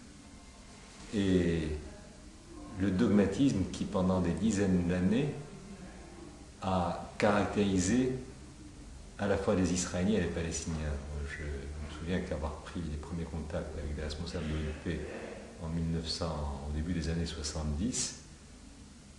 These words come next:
m'avait fait considérer quasiment comme un traître. Et à l'époque, j'avais, je les avais rencontrés pour leur dire la réalité de l'État d'Israël d'un côté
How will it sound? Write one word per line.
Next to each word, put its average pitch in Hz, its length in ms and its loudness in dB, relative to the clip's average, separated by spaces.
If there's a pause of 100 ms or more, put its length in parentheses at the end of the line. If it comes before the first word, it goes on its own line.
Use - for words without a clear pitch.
m'avait 80 200 -2
fait - 140 0
considérer 80 520 0
quasiment 80 400 2
comme 80 180 -4
un 76 160 0
traître. - 340 -4 (1160)
Et 87 60 -2
à 82 40 0
l'époque, 80 500 -2 (380)
j'avais, 76 600 0 (360)
je - 140 -8
les 80 160 -2
avais 76 160 0
rencontrés 76 640 -4 (600)
pour 82 160 0
leur 78 160 0
dire 87 340 2 (840)
la 80 100 2
réalité 87 500 2
de 76 120 0
l'État 76 280 0
d'Israël 82 600 -2
d'un 80 120 0
côté 80 460 -2